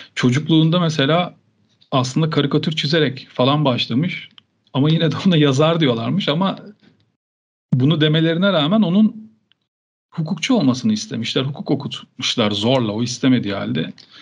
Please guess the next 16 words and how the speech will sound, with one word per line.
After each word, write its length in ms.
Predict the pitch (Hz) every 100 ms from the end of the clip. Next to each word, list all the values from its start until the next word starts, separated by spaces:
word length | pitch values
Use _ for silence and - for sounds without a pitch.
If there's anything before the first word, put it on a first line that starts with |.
| - - -
Oysa 340 | 143 160 160 151
bunu 160 | 156
reddedip, 460 | 165 143 123 156 - - _ - 131
yarım 380 | 123 135 165
bırakıp 440 | 127 110 156 - - _ _ _ _ _ _ -
hukuk 260 | 127 131
okumayı 520 | 123 - 110 123 156 - - _ _ _ 147
gazeteciliğe 600 | 131 131 147 131 113 107 101
yönelmiş. 640 | 98 92 104 156 - - _ _ _ - - -
Sonrasında 640 | - 135 104 - 92 92
da 80 | 98
işte 460 | - - 139 131 - _ _ -
kitaplar 440 | - 117 - 117
yazmaya 400 | 104 98 95 92
başlıyor 420 | 98 92 - 135 120
ve 220 | 120